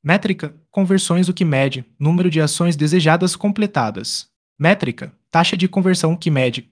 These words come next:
percentual de visitantes que se tornaram clientes.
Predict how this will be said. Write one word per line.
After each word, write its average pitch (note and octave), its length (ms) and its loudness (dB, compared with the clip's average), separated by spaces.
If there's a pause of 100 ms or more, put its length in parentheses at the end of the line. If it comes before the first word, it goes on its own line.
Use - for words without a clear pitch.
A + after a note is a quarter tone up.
(120)
percentual F#3+ 560 2
de F#3 100 2
visitantes F#3+ 560 0
que G3 140 -2
se F#3+ 140 -4
tornaram D#3 420 0
clientes. - 720 -4